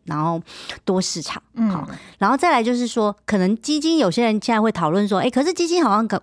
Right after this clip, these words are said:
Speaker 1: 管理费、手续费比较贵一点，
Speaker 2: 对，多少要会有一些成本。
Speaker 1: 这样子。对，对，会觉得说，诶，那在成本考量上，老师你到底是怎么想的？
Speaker 2: 对。
Speaker 1: 其实我觉得大家可以去想说，诶，因为你，你，你现在考量到的是基金投资多市场、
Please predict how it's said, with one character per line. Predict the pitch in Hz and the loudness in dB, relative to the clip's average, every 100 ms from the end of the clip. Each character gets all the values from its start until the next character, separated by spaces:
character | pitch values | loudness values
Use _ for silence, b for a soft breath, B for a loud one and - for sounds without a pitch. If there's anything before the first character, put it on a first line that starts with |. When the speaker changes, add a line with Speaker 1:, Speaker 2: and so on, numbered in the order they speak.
| - | -2
Speaker 1:
管 | 190 233 | 0 2
理 | 202 | 0
费、 | 170 214 | 0 -2
手 | 175 151 | -2 -4
续 | - | -4
费 | 214 208 | -2 -2
比 | - | -2
较 | 175 - | -6 -4
贵 | 233 196 | 0 0
一 | |
点， | 220 202 | 0 0
Speaker 2:
对， | - | 0
多 | 269 | 2
少 | - 269 | 2 2
要 | 247 | 2
会 | 302 | 2
有 | 247 180 | 2 0
一 | |
些 | 170 208 | -4 -6
成 | - 156 | -4 0
本。 | |
Speaker 1:
这 | 262 | 2
样 | |
子。 | 254 | 4
对， | 240 | 4
对， | |
会 | 233 320 | 4 4
觉 | 277 | 4
得 | 247 | 2
说， | 277 | 2
诶， | 349 | 2
那 | 381 | 2
在 | 359 | 2
成 | 285 247 | 2 2
本 | 240 | 2
考 | 220 | 2
量 | 170 180 | 2 2
上， | 226 | 2
老 | 175 165 | 0 0
师 | 220 | -2
你 | 165 | 0
到 | - | -2
底 | 160 | -2
是 | 147 185 | -8 -12
怎 | - | -12
么 | 170 | -10
想 | - - _ | -10 -10 _
的？ | 185 | -10
Speaker 2:
对。 | 151 - B B | -10 -12 B B
Speaker 1:
其 | - | 0
实 | 453 | 4
我 | 277 | 4
觉 | 170 196 | 2 2
得 | |
大 | 220 | 2
家 | 254 240 | 2 2
可 | 233 | 2
以 | 170 | 0
去 | - 220 | 0 -4
想 | - - | -4 -6
说， | 175 196 | -4 -2
诶， | - 277 - B B | -2 -4 -6 B B
因 | 294 392 | -2 2
为 | 415 | 2
你， | 269 180 202 | 2 0 0
你， | 190 | -2
你 | 180 165 | 0 0
现 | 277 | 0
在 | 254 | 0
考 | 202 165 | 0 -2
量 | 160 | -2
到 | 175 190 | -2 -2
的 | |
是 | 175 196 | -2 -6
基 | 202 | -8
金 | 190 208 196 | -4 -4 -4
投 | 165 160 | -6 -6
资 | 180 | -6
多 | 170 180 | -4 -2
市 | 180 - | -4 -6
场、 | - - | -12 -14